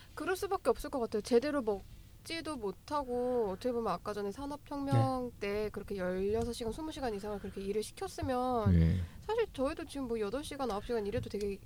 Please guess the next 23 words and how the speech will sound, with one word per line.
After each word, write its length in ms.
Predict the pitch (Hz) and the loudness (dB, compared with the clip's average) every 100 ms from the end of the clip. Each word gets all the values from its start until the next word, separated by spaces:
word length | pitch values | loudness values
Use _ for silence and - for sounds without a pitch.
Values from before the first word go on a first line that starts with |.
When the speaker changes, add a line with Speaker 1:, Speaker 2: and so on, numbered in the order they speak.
| - | -16
Speaker 1:
힘들잖아요. 800 | - 370 370 403 359 277 185 175 92 | -6 0 4 4 4 0 0 8 12
Speaker 3:
네. 200 | 85 80 | 12 12
Speaker 2:
그렇죠. 340 | 90 95 120 - - - - - - - | 8 4 0 -2 -12 -14 -14 -14 -16 -8
Speaker 1:
잘 180 | - 247 | 2 4
먹어도 340 | 208 220 269 247 | 4 4 4 0
힘든데 580 | 262 262 220 196 190 196 | 0 -2 -4 -4 -4 0
못 100 | 208 | 0
Speaker 3:
그, 60 | 240 254 | 6 8
Speaker 1:
먹고 120 | 226 202 | 8 8
애들을 240 | 226 226 | 4 8
Speaker 3:
그때 240 | 104 - 107 | 8 12 12
Speaker 1:
그렇게 20 | |
Speaker 3:
영국 220 | 95 98 | 12 12
사람들이 540 | 95 95 92 92 92 92 | 12 12 12 12 10 12
"요즘 300 | 92 95 98 | 12 12 12
애들은 560 | 92 92 90 90 80 - | 12 12 10 8 4 -2
정신 300 | - 98 98 | 6 8 10
못 100 | 87 | 8
차린다"고 540 | 85 98 90 87 90 90 - | 8 6 8 8 6 4 6
말 160 | - 95 | 12 12
못하죠. 520 | 95 - 98 87 101 110 | 12 10 6 8 4 4
Speaker 2:
<laughs> 920 | 139 - - - - - - - - | 2 0 -2 -2 -4 -6 -10 -6 0
그래서 220 | 165 156 | 6 6